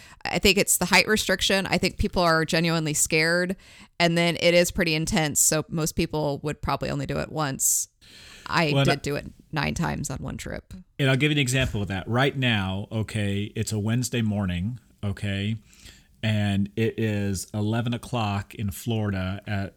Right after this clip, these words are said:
Speaker 2: right now as we are filming this. Um, Flight of Passage, also in Animal Kingdom, has a one hundred and twenty minute wait time. But
Speaker 1: Yep.
Speaker 2: Expedition Everest right now has a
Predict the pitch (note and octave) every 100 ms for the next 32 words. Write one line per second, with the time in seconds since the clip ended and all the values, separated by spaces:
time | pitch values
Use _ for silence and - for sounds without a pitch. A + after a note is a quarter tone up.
0 | - G2+ G#2 A2 A#2 A2 G2+ G2 F#2 G#2
1 | G#2+ G#2+ G2+ F#2+ - G2+ F#2+ F2+ E2 -
2 | - - - _ - A2+ G#2+ G2 G2 -
3 | - - - - - - C3 C#3+ - C3
4 | A2 - G#2 G#2+ A2+ - A#2 A2 G#2+ G2+
5 | - A2 F#2 F2+ F#2 F2 - A2 G2+ G2
6 | F#2+ B2+ A#2 C3 A#2+ G#2 F#2+ - C3+ C3+
7 | G#2 G2 F#2+ - G#2 A2+ - F#2+ E2 E2
8 | - _ _ - F#2+ B2+ - B2+ B2 C3+
9 | C#3 A#2+ A2 A2+ G2+ G2+ F2+ G#2 G2+ G2